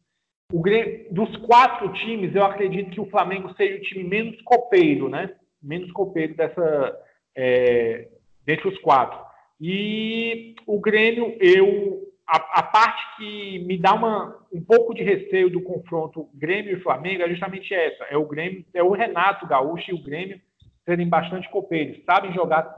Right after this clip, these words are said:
jogos de Copa. Mas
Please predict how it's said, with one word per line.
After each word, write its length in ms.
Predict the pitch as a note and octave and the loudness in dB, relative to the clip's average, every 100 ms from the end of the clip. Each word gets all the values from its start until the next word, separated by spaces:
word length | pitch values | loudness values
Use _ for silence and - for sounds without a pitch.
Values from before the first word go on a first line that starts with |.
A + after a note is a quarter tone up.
| E3 | -6
jogos 280 | D#3+ D#3+ E3 | 0 0 -2
de 80 | F3 | -8
Copa. 420 | E3+ C3+ B2 - - _ _ _ _ _ _ _ _ C#3+ | 0 0 0 -6 -16 _ _ _ _ _ _ _ _ -12
Mas 520 | E3 F#3 G#3 A#3 | -8 0 4 4